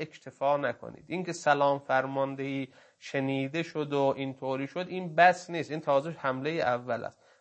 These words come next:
مکرر در مکرر در میدان جنگ سخت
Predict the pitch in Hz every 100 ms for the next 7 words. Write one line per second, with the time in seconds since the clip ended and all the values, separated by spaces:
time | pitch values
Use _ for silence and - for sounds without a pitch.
0 | - 139 160 - 170 170 170 165 220 220
1 | 202 170 147 143 143 - 135 135 131 117
2 | 127 131 139 139 143 135 156 170 156 139
3 | 147 160 151 131 - - 151 143 -